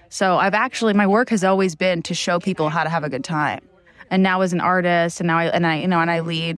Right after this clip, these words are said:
art camp, which is just play. I don't know. I just see that how essential it is. It's just who I am. I'm pretty, like, connected to my inner child, I think. I really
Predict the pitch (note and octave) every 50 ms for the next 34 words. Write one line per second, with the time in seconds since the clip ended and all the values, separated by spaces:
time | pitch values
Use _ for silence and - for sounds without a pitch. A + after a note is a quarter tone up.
0 | _ _ _ D#3+ D#3+ E3 D#3 B2+ - - E3+ D#3 D3+ D3+ D#3+ D#3 - E3 D3 -
1 | D#3+ - - _ - B3 C#4 C4+ - - - E3+ D#3+ E3 D3 B2+ C3+ D#3+ E3 -
2 | - - - - - _ _ _ - F3+ G#3 B3 D4 C#4+ F#3 E3+ F#3 G#3+ G#3+ G3
3 | A3+ A#3+ - - - A3+ B3 C4 A3 - - _ _ _ _ _ _ _ _ _
4 | - G3+ G3+ G3+ F#3+ F3 - - - F3+ F#3+ F3 - E3 D3+ C3+ C3+ - - -
5 | - - - B3+ A3 - G#3+ A3+ G#3+ F#3+ D#3+ - C#3+ D#3 D#3+ D3 C#3+ D3 E3 G3+
6 | G3+ G#3 G3 G3+ G3 F3 F3 E3+ D3+ - - _ _ _ _ _ _ _ _ _
7 | _ _ _ _ _ - - F#3 F3+ E3+ C#3+ C#3+ - D#3+ D3 - - D#3+ D3+ C#3
8 | - - C3+ C#3+ C3 C3 B2+ - - C#3+ C3 C3 C#3 C#3 C3+ C3 C3 B2 - -
9 | F#3+ F3+ - D3 _ D3+ C#3+ C#3+ C#3 C#3+ - F#3+ - - D#3 D#3 _ _ _ _
10 | _ _ - E3 E3+ E3+ F3 E3+ D#3+ D#3 D#3 D#3+ D3+ C3